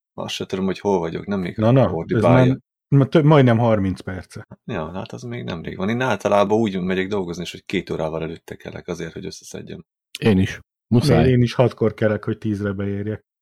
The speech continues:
Speaker 1: Na látod, akkor meg mit nézélsz, kötözködsz velem?
Speaker 2: De most ez felvételez más, ezt élvezetből csinálja az ember.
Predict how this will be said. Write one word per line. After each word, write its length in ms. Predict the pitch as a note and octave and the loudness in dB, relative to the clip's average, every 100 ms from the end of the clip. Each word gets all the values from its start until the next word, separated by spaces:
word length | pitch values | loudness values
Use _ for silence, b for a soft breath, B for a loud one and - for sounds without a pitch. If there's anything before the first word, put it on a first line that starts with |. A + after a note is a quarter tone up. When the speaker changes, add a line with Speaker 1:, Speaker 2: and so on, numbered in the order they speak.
| - | -6
Speaker 1:
Na 180 | F2+ F#2 | -2 -2
látod, 380 | E2 D#2 E2 E2 | -2 -6 -8 -8
akkor 300 | - - B2 | -8 -8 -6
meg 160 | B2 | -6
mit 160 | - - | -8 -10
nézélsz, 500 | - F2 F2+ E2+ - | -14 -12 -10 -12 -14
kötözködsz 560 | - F#2 F#2 - F2 - | -14 -12 -12 -14 -14 -12
velem? 220 | F2+ F2+ _ _ - | -14 -14 _ _ -6
Speaker 2:
De 180 | A#2+ A2 | 0 2
most 260 | A2 A2+ - | 2 0 -6
ez 120 | - | -8
felvételez 680 | - A#2 G2+ G2 - G2 F#2+ | -4 -2 -2 -4 -4 -4 -4
más, 300 | F#2+ F2+ G2 | -6 -6 -12
ezt 180 | - | -8
élvezetből 600 | A2+ F#2+ F#2+ F#2+ F#2 F#2+ F#2+ | -6 -6 -4 -4 -4 -4 -4
csinálja 420 | - G2 F#2+ G2 | -4 -4 -2 -4
az 140 | G2 | -4
ember. 360 | G2+ G2+ G#2 | -6 -6 -10